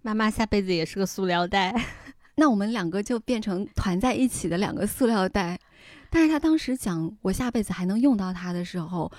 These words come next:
Speaker 2: 我就觉得，哦，这个孩子一下子好像 get 到了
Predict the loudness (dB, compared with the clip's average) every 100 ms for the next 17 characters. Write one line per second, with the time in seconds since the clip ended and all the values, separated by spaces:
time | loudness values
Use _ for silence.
0 | -20 -12 -2 0 0 -2 -2 -2 -2 -2
1 | -6 -6 -6 -6 -8 -8 -8 -6 -6 -6
2 | -6 -6 -4 -8 -6 -6 -6 -4 -4 -6
3 | -8